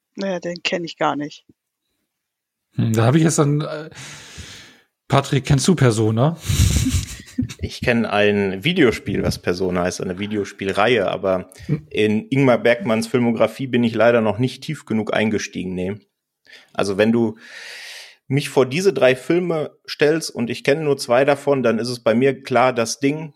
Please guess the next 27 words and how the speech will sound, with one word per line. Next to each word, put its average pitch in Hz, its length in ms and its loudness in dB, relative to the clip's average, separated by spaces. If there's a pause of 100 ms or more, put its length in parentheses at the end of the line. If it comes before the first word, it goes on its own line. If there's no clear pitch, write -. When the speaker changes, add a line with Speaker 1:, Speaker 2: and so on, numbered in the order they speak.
Speaker 3:
weil 107 260 2
Das 107 220 -4
Ding 127 200 0
für 127 140 -4
mich - 440 0 (180)
einer 123 300 2
der 120 100 4
besten 127 340 -2
Horrorfilme 127 480 0
aller 131 200 0
Zeiten 127 320 0
ist. - 240 -6
Carpenter 110 640 0
hat - 200 -4
das - 140 -4
einfach 107 440 -2
einen 104 180 -4
zeitlosen 127 540 0
Film 131 240 0
gemacht, 127 340 0
der 101 180 0
heute 123 240 2
noch 120 200 -2
genauso 117 360 0
funktioniert 120 580 -6
wie 120 80 -4
damals. 147 540 0